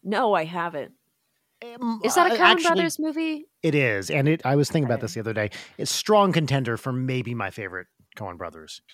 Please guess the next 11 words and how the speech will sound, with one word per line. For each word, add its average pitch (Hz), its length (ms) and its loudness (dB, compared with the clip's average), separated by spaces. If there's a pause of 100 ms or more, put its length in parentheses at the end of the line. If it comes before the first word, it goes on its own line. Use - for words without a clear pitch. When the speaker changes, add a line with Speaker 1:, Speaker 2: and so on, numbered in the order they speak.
Speaker 1:
Really? 381 420 4
Speaker 2:
It 104 140 0
is - 240 -10 (240)
fucking 113 480 0 (200)
great, 113 540 -4
and 120 180 -4
only 151 360 0
keeps - 260 -6
getting 101 260 -4
better. 87 320 -6 (540)
Uh, 92 480 -2